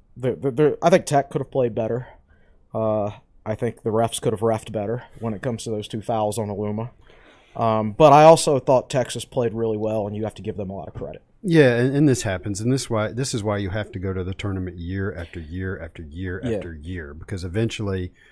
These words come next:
Speaker 2: this stuff, you get a breakthrough. You know, like, it,
Speaker 1: Yeah.
Speaker 2: when they went to the Sweet sixteen, they got a really good draw that year. They,
Speaker 1: <coughs>
Speaker 2: they finally, and, uh, Liberty knocked off.
Speaker 1: Well, w-, we were, we were fortunate. All right, so Tech was probably gonna be a five or a six seed that year.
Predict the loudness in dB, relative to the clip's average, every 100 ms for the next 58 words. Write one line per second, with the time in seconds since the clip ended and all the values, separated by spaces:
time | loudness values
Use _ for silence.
0 | _ -6 -4 -4 -6 -4 -2 -2 -4 -20
1 | -20 _ _ _ _ 0 4 4 2 -2
2 | -4 -12 -16 -18 -8 -4 -2 0 -2 -4
3 | -2 0 4 4 6 4 2 -2 0 -2
4 | -2 -6 -6 -4 -2 -4 -8 -20 -8 -2
5 | 2 4 4 6 6 6 4 0 2 2
6 | 0 -2 -4 0 2 2 2 -2 -2 0
7 | 4 4 2 0 -12 -20 _ _ -2 6
8 | 8 8 4 0 -2 -8 -8 -2 0 2
9 | 2 2 2 2 0 -4 -4 -2 6 10
10 | 10 6 -10 -14 2 4 8 8 8 4
11 | 2 2 2 4 6 4 2 -2 0 0
12 | 2 2 4 4 4 2 2 2 4 0
13 | -2 -2 -2 2 2 2 -4 -6 -8 -8
14 | -10 -14 -12 -12 -10 -16